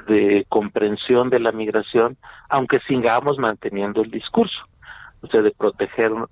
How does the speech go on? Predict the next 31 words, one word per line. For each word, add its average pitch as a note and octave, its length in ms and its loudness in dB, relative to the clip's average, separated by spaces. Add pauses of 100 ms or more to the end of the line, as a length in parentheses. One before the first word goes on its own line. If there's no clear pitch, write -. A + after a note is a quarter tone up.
(200)
a F#2+ 120 -4
los F#2+ 200 -2
derechos G2 380 -2
humanos, D3 480 0
de, - 240 -6 (760)
de A2 100 -2
tener G#2+ 320 -2
un A2 160 -4
tono, G#2 600 -2 (580)
este, - 300 -4
humanitario G2+ 1080 2
en G2 160 -2
el F#2+ 160 -6
tratamiento. C3 800 0 (540)
Y, B2+ 280 4
y C3+ 140 6
hay F#3 180 4
una F#3 220 4
ventanita D#3 680 2
que, B2 340 2
que B2 400 0
hay C3+ 160 2
que D3+ 120 2
valorarla, B2 560 2
Javier, B2+ 320 2 (420)
que B2+ 100 2
es A#2+ 60 4
la B2+ 100 2
que A#2 160 0
hace A2+ 220 0
comar. B2+ 340 0